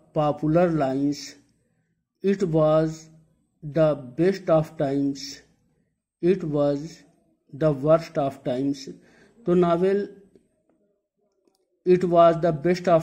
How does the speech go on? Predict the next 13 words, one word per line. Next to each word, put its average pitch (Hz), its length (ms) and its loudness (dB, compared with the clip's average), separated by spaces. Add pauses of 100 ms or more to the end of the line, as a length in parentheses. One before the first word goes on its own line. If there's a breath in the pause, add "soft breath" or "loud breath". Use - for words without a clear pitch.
(140)
times, 151 380 0 (340)
it 170 200 -2
was 151 320 -2 (140)
the 151 260 0
worst 165 340 2
of 147 160 -2 (120)
times", 143 400 -2 (420 loud breath)
ऐसे 185 680 0
एक 170 500 -2
श्रृंखला 165 640 0
है 160 460 -4 (1120)
वाक्यों 151 520 0
की, 170 520 -8